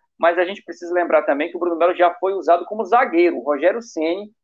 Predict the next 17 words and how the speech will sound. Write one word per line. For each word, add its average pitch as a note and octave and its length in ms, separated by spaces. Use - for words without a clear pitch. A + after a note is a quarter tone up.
já D#3+ 380
testou F3+ 440
ele E3 100
algumas G3 480
vezes D3+ 280
como D3 200
zagueiro, D3 480
pensando F#3 440
naquela F3+ 380
ideia E3+ 340
de - 180
ter F#3 240
qualidade F#3 560
na F#3+ 100
saída F3+ 260
de F3+ 100
bola. D#3+ 420